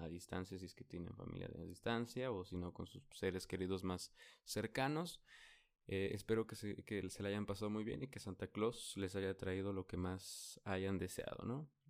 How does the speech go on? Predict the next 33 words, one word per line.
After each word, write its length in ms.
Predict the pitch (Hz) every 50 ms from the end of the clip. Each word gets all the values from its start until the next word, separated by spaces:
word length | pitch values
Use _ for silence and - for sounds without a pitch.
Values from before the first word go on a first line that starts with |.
| - _
Y, 360 | - 92 87 85 - - -
y 40 | 90
que 120 | - - 95
sí 120 | - 107
les 140 | 107 101 -
haya 160 | 101 98 95
traído 220 | - 98 92 92
lo 80 | 87 87
que 120 | - -
querían. 300 | - - - - - -
<laughs> 280 | - - - - - - - _ - - - _ _ _ _ _ _ _ _ _ _ _ _ _
Eh, 400 | - 101 98 101 98 98 98 98
en 160 | 98 98 101 98
fin. 340 | - 123 117 95 90 - - - _ _ _ _ _ _ _ _ _ _ _ _ _ _ _ _ _ _ _ _ - - - - - _ _ _
Sé 300 | - - - - 139 143
que 120 | 143 151 156
ya 220 | 151 151 156 143
pasó 320 | 139 147 131 - 120 120 131
demasiado 480 | 135 127 104 98 - - 104 104 104
tiempo 680 | - - - 98 98 95 95 - - - 95 92 104 - - - -
desde 420 | - 90 90 90 92 90 90 92 87
la 100 | 90 90
última 360 | 90 92 - - 95 92 90
vez 180 | 90 92 92 -
que 460 | - - - - - - - - - -
hubo 200 | - 98 98 101
un 120 | 98 95
episodio, 500 | 90 - - - - 92 90 92 98 98
de 100 | 95 92
hecho 160 | 87 - - -
fue 240 | - - 87 90 -
con 180 | - 95 87
Emilio, 440 | 87 85 87 90 87 90 101 120 127